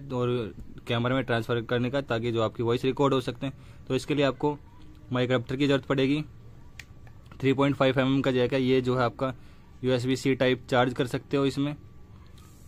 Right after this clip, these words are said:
and चार्ज जो आप डायरेक्टली यहाँ भी कर सकते हो, जैसी आपकी चॉइस है आप वैसे कर सकते हो। यहाँ भी आप डायरेक्टली चार्ज कर सकते हो और यहाँ भी थ्री पॉइंट फ़ाइव एम एम का जैक है, normally लग जाता है।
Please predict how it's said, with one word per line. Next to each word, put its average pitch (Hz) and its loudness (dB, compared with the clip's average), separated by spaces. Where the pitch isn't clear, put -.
and 120 0
चार्ज 143 4
जो 151 4
आप 151 8
डायरेक्टली 143 6
यहाँ 151 4
भी 156 6
कर 143 4
सकते 123 -2
हो, 117 -2
जैसी 123 0
आपकी 135 2
चॉइस 131 2
है 135 0
आप 123 0
वैसे 123 0
कर 123 -2
सकते 120 -6
हो। 123 0
यहाँ 117 2
भी 131 2
आप 123 2
डायरेक्टली 123 0
चार्ज 123 0
कर 131 -2
सकते 123 -6
हो 131 0
और 127 -4
यहाँ 113 0
भी 143 -2
थ्री 135 2
पॉइंट 147 2
फ़ाइव 143 2
एम 131 2
एम 139 4
का 131 2
जैक 120 0
है, 151 -10
normally 135 2
लग 131 2
जाता 123 0
है। 139 -4